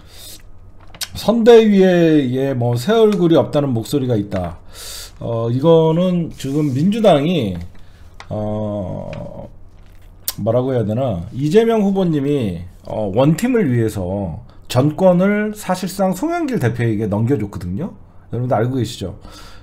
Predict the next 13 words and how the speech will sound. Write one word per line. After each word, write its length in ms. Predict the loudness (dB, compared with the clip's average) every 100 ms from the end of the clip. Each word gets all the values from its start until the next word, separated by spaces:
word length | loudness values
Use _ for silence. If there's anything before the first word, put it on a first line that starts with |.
| -14
어, 140 | -10 -4
정권을 440 | -4 0 2 2
송영길 680 | 0 -2 0 -2 -2 -2 -2
후보에게, 500 | -2 -2 0 0 2 4 2 -2
그러니까, 400 | -4 -2 -2 -4
아니, 220 | -4 -2
대표에게 400 | -2 -2 0 0
넘겨줌으로써 1000 | 0 0 2 0 0 -2 -4 -2 -4 -4 -8 -20 -20 -20 -12
이 360 | -4 -2 -2 -2
당직자 720 | 2 2 2 -2 -2 4 4
인선이나 800 | 4 2 2 2 0 0 -2 -6
중앙선대위 1120 | -2 2 2 2 0 0 0 0 2 2 2
인선을 600 | 2 0 0 0 -2 -6